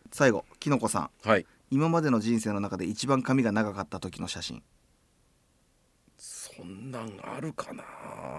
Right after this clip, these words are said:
Speaker 1: これいいじゃないですか。
Speaker 2: <laughs> お前、そうか、山口さんは。
Speaker 1: あるよね。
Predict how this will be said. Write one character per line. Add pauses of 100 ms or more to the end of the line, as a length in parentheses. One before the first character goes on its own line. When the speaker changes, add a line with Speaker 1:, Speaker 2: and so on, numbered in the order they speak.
(760)
Speaker 1:
こ
れ
い
い
じ
ゃ
な
い
で
す
か。
Speaker 2:
<laughs>
お (180)
前、 (440)
そ
う
か、
山
口
さ
ん
は。
Speaker 1:
あ
る
よ
ね。